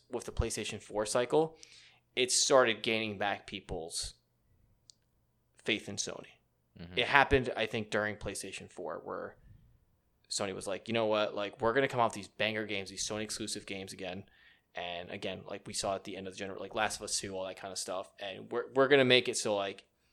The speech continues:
Speaker 1: the PlayStation games are the games to get. And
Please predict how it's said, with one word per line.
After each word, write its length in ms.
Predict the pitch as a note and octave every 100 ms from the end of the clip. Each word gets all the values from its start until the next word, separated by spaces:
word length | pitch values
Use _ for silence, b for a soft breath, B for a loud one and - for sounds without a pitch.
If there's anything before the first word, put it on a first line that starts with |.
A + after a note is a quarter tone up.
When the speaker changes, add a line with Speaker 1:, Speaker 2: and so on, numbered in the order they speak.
| _ -
Speaker 1:
the 100 | A2+
PlayStation 440 | A#2+ A2+ A#2 -
games 240 | A2 G#2 G2+
are 160 | G2+ G2+
the 60 |
games 280 | G2 F#2+ F#2+
to 80 | -
get. 420 | - G2 C#3+ - _ _ _ _ _ _ _ -
And 300 | A2+ G#2